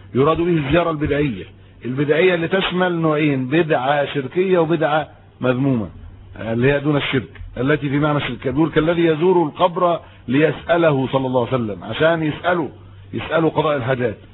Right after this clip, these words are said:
أو يسأل الله به، ودي اللي مسألة تكلمنا عنها، أو يسأل الله عنده، ودي بقى من اتخاذ القبر عيداً. والزي-،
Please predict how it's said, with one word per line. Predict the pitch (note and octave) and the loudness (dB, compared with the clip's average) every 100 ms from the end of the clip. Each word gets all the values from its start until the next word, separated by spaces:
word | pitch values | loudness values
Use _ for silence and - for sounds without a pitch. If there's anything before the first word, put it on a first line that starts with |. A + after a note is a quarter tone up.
| - - - - | -16 -14 -14 -2
أو | D3 E3+ | 0 2
يسأل | F#3 F#3+ - | 0 -2 0
الله | E3 D#3+ E3 D#3 | 0 0 0 0
به، | D3+ C#3+ B2 - | -2 -2 -4 -6
ودي | A2+ | -6
اللي | C#3 C3+ | -4 -2
مسألة | B2+ D3 D3 | -4 -2 -2
تكلمنا | C#3 C#3 C3+ C3 | -2 -2 -2 0
عنها، | B2 A2 F#2 - - - B2 | -2 -2 -6 -12 -20 -10 -2
أو | C#3 | 2
يسأل | F3 F#3 F3 | 2 0 0
الله | E3 E3 E3 D3+ | 0 2 2 0
عنده، | D#3 D#3+ C3+ A2 F#2 G2 | 0 -2 -2 -2 -4 -8
ودي | A2+ C#3 | -2 0
بقى | C#3 C#3 | 2 0
من | C3+ C3 | -2 -4
اتخاذ | A#2+ C3 C#3+ | -6 -2 -2
القبر | C#3+ C#3+ D3+ C#3+ | -2 -2 -2 0
عيداً. | D3 F#3 E3 C3 G#2 D2+ - - - - - - - | -2 -2 -2 -2 -4 -10 -18 -20 -20 -20 -20 -20 -8
والزي-، | B2 C#3+ B2+ | 0 0 0